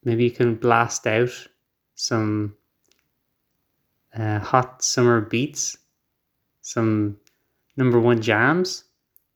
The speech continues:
and wi-, while <laughs> holding your candle.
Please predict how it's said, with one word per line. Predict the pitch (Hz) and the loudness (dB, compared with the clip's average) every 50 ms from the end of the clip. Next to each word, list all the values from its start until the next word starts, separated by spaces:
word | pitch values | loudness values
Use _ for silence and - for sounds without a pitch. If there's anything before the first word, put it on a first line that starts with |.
| _ _ _ _ _ _ _ _ _ _ _ _ _ _ _ _ _ _ _ - | _ _ _ _ _ _ _ _ _ _ _ _ _ _ _ _ _ _ _ -8
and | 127 117 113 110 113 110 110 110 110 107 | -6 -4 -2 -2 -2 -2 -2 -2 -4 -4
wi-, | 170 156 135 139 - 139 | -2 0 -2 -2 0 0
while | 127 123 120 120 123 120 120 | 2 4 6 6 6 6 4
<laughs> | |
holding | - - - - 151 131 113 - - 147 147 135 127 - - 123 110 139 120 | 2 0 2 4 4 4 4 0 2 2 4 4 2 0 -2 -2 -2 -2 0
your | 120 131 | 0 -2
candle. | 135 - - - - 135 120 113 135 131 - 170 185 180 - - _ _ | -2 -4 -8 -6 -2 -2 0 0 0 0 0 0 0 0 -4 -8 _ _